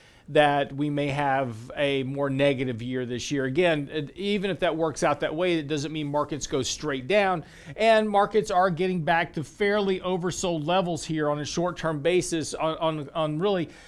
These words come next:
kind of every level. Our money flow indicators is, is getting towards lower levels. The, the oversold condition of the market itself is getting pretty oversold. Uh, typically, that suggests that with markets kind of holding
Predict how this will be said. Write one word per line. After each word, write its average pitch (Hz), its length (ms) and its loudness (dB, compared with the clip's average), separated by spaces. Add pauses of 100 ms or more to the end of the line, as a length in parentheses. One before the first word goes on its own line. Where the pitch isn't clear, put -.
(140)
kind 202 220 4
of 170 180 4
every 196 300 4
level. 170 280 4
Our 143 60 4
money 170 240 -2
flow 180 180 -4
indicators 170 680 -2
is, 135 260 -4
is 127 220 -6
getting 151 240 -4
towards 147 360 -4
lower 156 280 0
levels. 151 480 0
The, 131 180 -2
the 131 220 -4
oversold 151 580 -2
condition 147 360 -6
of 139 60 -4
the 139 60 -8
market 143 320 -4
itself 143 380 -2
is 127 80 -14
getting 139 200 -4
pretty 147 280 -4
oversold. 143 600 -2 (400)
Uh, 175 240 8
typically, 214 640 2
that 175 180 0
suggests 170 540 0
that 165 240 0 (240)
with 165 160 2
markets 190 420 4
kind 185 180 0
of 156 80 2
holding 180 440 2